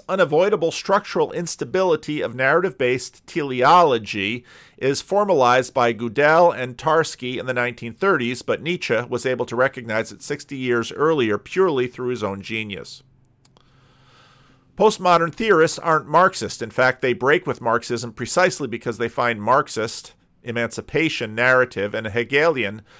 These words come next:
totalizing narratives to be incon-, inconsistent and untenable.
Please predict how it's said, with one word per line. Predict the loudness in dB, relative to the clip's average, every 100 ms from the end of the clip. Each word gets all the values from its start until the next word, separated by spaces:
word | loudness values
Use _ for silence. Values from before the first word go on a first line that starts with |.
| -20 _
totalizing | 0 0 2 0 2 0 0 -4 -8
narratives | -2 2 4 2 0 -4 -6
to |
be | -8 -8
incon-, | -6 -10 -8 0 0 0 -6
inconsistent | -10 -8 -10 -6 -4 -4 -4 -6 -6
and | -10 -8
untenable. | -10 -8 -4 0 0 -2 -12